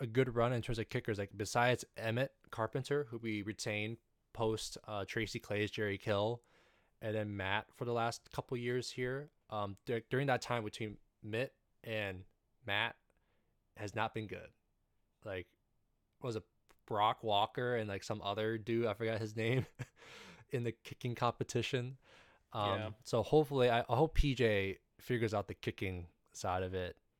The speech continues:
Speaker 1: If not, I, I, I st-, I, I'm still all for firing Rob Winiger. I don't care if he dialed up the, uh, fakes on special teams. Like, you should be doing that all year, not in the bowl game of all things. Like, <sighs>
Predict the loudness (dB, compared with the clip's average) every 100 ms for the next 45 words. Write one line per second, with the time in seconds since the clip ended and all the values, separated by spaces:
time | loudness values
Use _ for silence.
0 | _ _ _ -6 -2 2 2 0 -4 -8
1 | -8 -2 0 4 4 4 4 4 4 0
2 | 6 8 8 6 4 0 4 4 4 -4
3 | -2 2 2 0 2 2 2 2 4 6
4 | 6 4 4 6 8 6 4 2 0 -2
5 | _ -20 -20 -20 -20 _ 0 0 2 4
6 | 4 4 0 0 0 -2 0 0 2 2
7 | 0 2 4 4 6 8 8 8 4 4
8 | 4 6 6 4 _ _ _ -4 -4 0
9 | 2 2 0 0 0 2 2 2 0 -2
10 | -2 -6 -10 -16 -20 -20 -20 -20 _ _
11 | _ _ _ _ _ _ 0 0 -2 _
12 | _ _ _ _ _ _